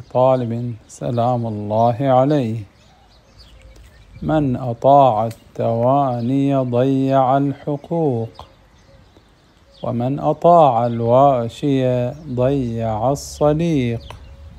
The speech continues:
وقال:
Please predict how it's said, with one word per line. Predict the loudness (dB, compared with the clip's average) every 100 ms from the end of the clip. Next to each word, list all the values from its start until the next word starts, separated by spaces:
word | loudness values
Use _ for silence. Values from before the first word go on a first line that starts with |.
| -20 -20 -20 -20 -20 -20 -20 -20 -20 -20 -20 -20 -20 -20 -20 -20 -20 -20 -20 -20 -20 -20 -14
وقال: | -8 -8 -4 0 2 0 -2 -6